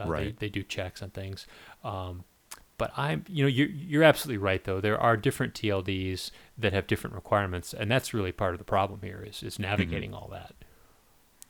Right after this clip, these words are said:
Speaker 2: Right, just keeping track of it all. Uh, so I guess one of the things that we should mention is that there are also companies that sort of specialize in handling registration for other companies in all kinds of different, uh,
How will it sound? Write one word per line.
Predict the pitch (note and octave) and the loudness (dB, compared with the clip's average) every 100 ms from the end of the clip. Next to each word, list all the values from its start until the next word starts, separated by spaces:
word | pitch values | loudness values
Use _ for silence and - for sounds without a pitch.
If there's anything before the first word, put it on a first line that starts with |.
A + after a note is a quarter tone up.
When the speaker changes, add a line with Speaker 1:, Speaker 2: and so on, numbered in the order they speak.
| - | 0
Speaker 2:
Right, | E2 D#2 | 0 2
just | A2 | 0
keeping | - C3+ E2+ | 0 0 0
track | F2 G2+ - | 0 0 -2
of | C#2+ | -4
it | - | -2
all. | - - - - - | -4 -6 -8 -8 -6
Uh, | - - - _ _ - _ _ | -6 -8 -12 _ _ -20 _ _
so | - G#2 F2+ F2+ - _ - _ - | 0 2 2 -2 -8 _ -20 _ -6
I | |
guess | G2+ G2+ - - | 0 0 -2 -8
one | F#2 G#2 A#2 | 0 2 2
of | |
the | G#2 | 0
things | F2+ G#2+ F#2+ F2+ | 0 2 2 0
that | - F2 - | 0 0 2
we | G2 | -2
should | F2+ - - F#2+ | 0 -2 0 0
mention | D#2 E2 - G#2 | 0 -2 -2 -2
is | E2 F2+ | -2 -4
that | - E2 D#2 - | 0 0 0 -2
there | F2 F2 | 0 2
are | F2 F2+ | 2 2
also | E2+ F2+ | 0 -2
companies | E2+ - F3 F2 D#2+ F#2 - | -4 0 2 2 0 0 0
that | E2+ - _ - | 0 0 _ 0
sort | F#2 | 2
of | E2 | 2
specialize | - D3 E3 F2+ D#2+ D#2 D#2 E2 | 4 4 4 0 2 2 0 0
in | D#2+ D#2 E2 - - - | 0 -2 -6 -16 -20 -6
handling | - F#2 G2 F2 E2+ D#2+ | 2 2 2 0 0 2
registration | E2+ F2 - F2 F#2+ E2+ E2 | 2 2 4 2 2 -2 -2
for | D#2 - F2 E2+ D#2+ D#2 - - | -2 0 2 2 2 -2 -6 -12
other | - G#2 | 2 2
companies | - F2 E2 E2 F2+ | 2 0 0 -2 -2
in | F2 | 0
all | E2 F2 | 2 0
kinds | - D#2+ E2 E2+ | 0 0 0 -2
of | D#2 | 0
different, | E2+ - E2 D#2 - | 0 0 -2 0 0
uh, | D2+ D2 | 2 0